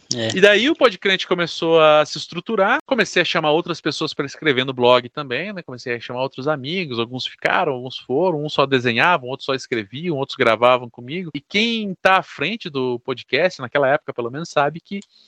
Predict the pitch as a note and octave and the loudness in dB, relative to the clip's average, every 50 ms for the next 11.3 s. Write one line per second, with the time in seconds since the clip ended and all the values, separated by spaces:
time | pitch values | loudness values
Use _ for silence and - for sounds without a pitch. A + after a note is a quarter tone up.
0 | _ _ _ _ - C#3+ D#3 D#3 - F3+ D#3 F3 E3+ D3 - - D3 E3 F3+ F3 | _ _ _ _ -6 -4 -2 0 0 -2 -2 -4 -8 -8 -2 0 0 0 0 0
1 | D3+ C#3 C3+ D#3+ F3 - - G#3 - - - C#4 - _ _ _ _ - G#3 G#3+ | -4 -4 -4 -4 -4 -6 -6 -4 -4 -4 -4 -6 -8 _ _ _ _ 0 2 2
2 | G3 E3 C#3 C3 C#3 - - - E3+ C#3+ C#3+ - _ - - - - - - - | 2 2 0 2 2 2 2 2 2 0 0 -6 _ -16 -18 -18 -16 -18 -12 -6
3 | - F3 F3+ F#3+ G3+ - - A3 G#3 G#3 E3+ - - F3+ F3+ - - - F3 C#3 | -4 -2 0 0 0 2 2 2 2 2 0 4 4 4 6 6 4 2 4 4
4 | D3+ F3 A3 A#3 G#3 D#3 D3 G3 G#3 F#3 F#3 E3+ F3 F3 E3 E3 D#3 - - F#3 | 4 4 4 2 -2 0 2 2 4 4 4 4 4 4 4 2 2 2 2 2
5 | A3+ C4 F4 F#4 C#4 F#3+ F#3 F#3 F3+ D3 C3 B2 B2 A#2 A#2+ - - A#2+ C3+ D#3 | 2 0 -2 2 6 8 8 8 8 6 4 0 -4 -10 -10 -8 -6 -6 -4 -4
6 | E3+ F3+ E3 - - - - - - - - B2 B2 A#2 C#3 C#3 D3+ E3+ F3+ F#3+ | -4 -4 -6 -8 -14 -20 -8 -6 -4 -4 -4 -4 -4 -2 -2 0 0 0 -2 -4
7 | F#3 - _ - - - _ _ - D#4 C4+ B3+ D4+ E4+ E4 E4 - - B3 C4 | -6 -10 _ -20 -20 -20 _ _ 2 2 4 4 2 2 0 -2 0 0 -2 -2
8 | - - C4+ - C4 A#3 B3 B3 - - C4 C#4+ A#3+ G3+ F3+ G3 G3 F#3 D3 A#2+ | -2 -4 -6 -4 0 2 2 0 2 0 -2 0 2 2 4 4 4 2 2 0
9 | A#2 A2 G#2+ G#2+ - - - - A#2 A2 - A#2 A2 A2+ A#2 A2 A2 A2 A2+ A#2 | -4 -4 -6 -8 -10 -10 -6 -6 -6 -2 -2 -2 -2 0 -2 -4 -4 -6 -6 -8
10 | A2 - D#3 D3 D#3+ - - D3+ - - - - - - - G3+ E3 D3 D3 D3+ | -2 0 0 0 0 -2 -6 -8 -6 -6 -4 -2 0 0 0 0 0 2 0 0
11 | F#3+ G3 G3+ F#3 E3 | 0 0 -4 -6 -6